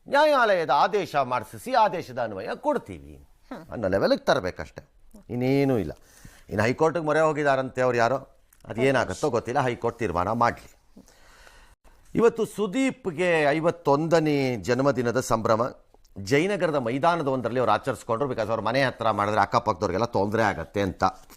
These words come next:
Speaker 1: ಆ ಸಂದರ್ಭದಲ್ಲಿ ಅವ್ರು ಅಂದ್ರ-, ಅಂದ್ರು, "ನನ್ನ ಅಕ್ಕಪಕ್ಕದವ್ರು ಚೆನ್ನಾಗಿದ್ದಾರೆ, ನನ್ನ ಸರಿ ತಪ್ಪು ತಿದ್ದವರು ಒಳ್ಳೆಯವರಾಗಿದ್ದಾರೆ, ಹಾಗಾಗಿ ನಾನು ಇಲ್ಲಿಗೆ ಬಂದು ಇವತ್ತು ನಿಂತಿದ್ದೀನಿ.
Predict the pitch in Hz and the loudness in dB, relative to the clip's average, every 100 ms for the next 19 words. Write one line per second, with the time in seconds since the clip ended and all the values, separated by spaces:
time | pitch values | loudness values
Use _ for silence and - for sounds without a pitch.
0 | - - - - - - - - - - | -20 -20 -20 -20 -20 -20 -20 -20 -20 -20
1 | - - - 151 156 214 262 220 185 143 | -14 -4 2 2 2 -2 -2 2 4 4
2 | 151 143 131 120 143 131 160 214 156 131 | 2 0 -2 -2 -2 0 0 0 0 0
3 | 127 - - 208 160 131 135 - 113 120 | 0 0 0 0 0 2 0 0 0 2
4 | 101 80 90 82 - _ _ _ - 131 | 0 0 0 0 -6 _ _ _ -2 0
5 | 123 160 196 - 156 143 - 123 107 135 | 2 2 2 0 -2 -2 -4 -2 2 2
6 | 143 127 151 110 85 82 80 - _ _ | 2 2 2 0 -2 -6 -8 -10 _ _
7 | _ _ - 170 220 190 226 208 165 170 | _ _ 0 2 2 0 0 0 0 -2
8 | 165 139 156 143 123 120 120 151 110 90 | -2 -2 -2 -2 -2 -4 -4 -2 -2 -4